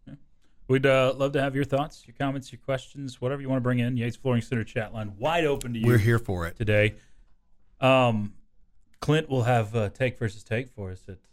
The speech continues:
Speaker 1: twelve thirty. It's coming your way. Kaylee's Dailies, of course, at twelve forty-five. We've got, um,
Speaker 2: Y'all did a good job with that yesterday, by the way.
Speaker 1: Y'all being Clint. 'Cause I
Speaker 2: Oh, Clint,
Speaker 1: kinda
Speaker 2: you know, he,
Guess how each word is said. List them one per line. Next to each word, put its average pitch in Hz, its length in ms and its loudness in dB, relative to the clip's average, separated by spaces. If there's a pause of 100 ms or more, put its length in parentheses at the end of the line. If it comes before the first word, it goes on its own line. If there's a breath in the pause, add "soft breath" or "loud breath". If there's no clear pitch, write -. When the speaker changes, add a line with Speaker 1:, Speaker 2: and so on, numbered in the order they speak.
(320)
Speaker 1:
twelve 98 220 -10
thirty. 98 300 -14 (920)
It's - 100 -20
coming 90 260 -16
your 87 100 -20
way. 87 260 -14
Kaylee's 92 300 -6
Dailies, 92 360 -4
of - 540 -20
course, 98 300 -2
at 92 380 -6 (140)
twelve 131 300 4
forty-five. 151 680 2 (320 soft breath)
We've 139 200 2
got, 143 380 2 (140)
um, 117 640 0 (100)
Speaker 2:
Y'all 170 100 2
did 330 120 -2
a - 40 0
good 113 180 0
job 104 180 -4
with 87 100 -12
that 87 120 -12
yesterday, 82 300 -12
by 80 160 -8
the 78 80 -12
way. 80 220 -14 (1040)
Speaker 1:
Y'all 92 300 -12
being 82 220 -10
Clint. 92 280 -16 (160)
'Cause 98 120 -16
I - 240 -4
Speaker 2:
Oh, - 40 6
Clint, - 360 12
Speaker 1:
kinda - 160 4
Speaker 2:
you 117 100 2
know, 113 200 2
he, 165 280 4